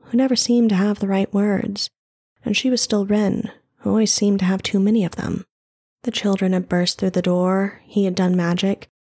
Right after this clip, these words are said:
and Rin had made him blush as she reminded him of that moment in the library.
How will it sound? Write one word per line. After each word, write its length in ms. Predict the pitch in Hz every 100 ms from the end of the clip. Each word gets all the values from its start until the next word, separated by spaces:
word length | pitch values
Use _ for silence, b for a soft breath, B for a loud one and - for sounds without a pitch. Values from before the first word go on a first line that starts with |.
| _ _ -
and 160 | 220
Rin 220 | 226 226
had 140 | 202 -
made 180 | 202 196
him 120 | 190
blush 480 | 208 214 196 - -
as 80 |
she 140 | 180 180
reminded 500 | 180 180 185 190 180
him 180 | 180 170
of 120 | 170
that 180 | - -
moment 340 | 175 190 175
in 60 | 170
the 120 | 170
library. 760 | 180 185 185 - 50 - 196